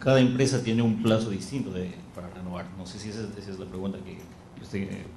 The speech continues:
planteaba. Este, Telefónica tiene un, una renovación que es parcial, es por, por periodo de cinco años,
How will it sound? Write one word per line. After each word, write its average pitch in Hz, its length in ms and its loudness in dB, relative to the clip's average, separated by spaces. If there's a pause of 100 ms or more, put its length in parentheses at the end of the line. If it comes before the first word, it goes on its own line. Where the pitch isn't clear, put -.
planteaba. 98 560 4 (840)
Este, 92 760 -2 (160)
Telefónica 107 560 0
tiene 101 640 -2
un, 90 600 -12
una 92 100 -8
renovación 95 800 -6
que 107 100 -6
es 98 80 -8
parcial, 147 500 0
es 120 60 -2
por, - 140 -10
por - 460 -16
periodo 95 280 -6
de 92 80 -8
cinco 104 280 -8
años, 127 280 -10